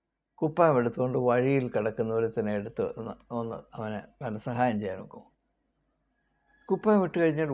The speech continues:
ഒരു ജോ-, ശരീരം കൊണ്ട് ജോലി ചെയ്യരുത്. ഇത് എക്കാലത്തും ഉണ്ടായിരുന്ന ഒരു വാനിറ്റിയാണ്,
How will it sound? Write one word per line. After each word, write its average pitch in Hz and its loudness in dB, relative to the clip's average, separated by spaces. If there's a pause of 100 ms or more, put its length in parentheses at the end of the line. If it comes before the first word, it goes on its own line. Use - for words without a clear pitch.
ഒരു 147 0
ജോ-, 113 -2
ശരീരം 156 0
കൊണ്ട് 143 -2
ജോലി 123 -2
ചെയ്യരുത്. 92 -8 (320)
ഇത് 196 0 (340)
എക്കാലത്തും 160 2
ഉണ്ടായിരുന്ന 123 -2 (420)
ഒരു 127 -2
വാനിറ്റിയാണ്, 120 0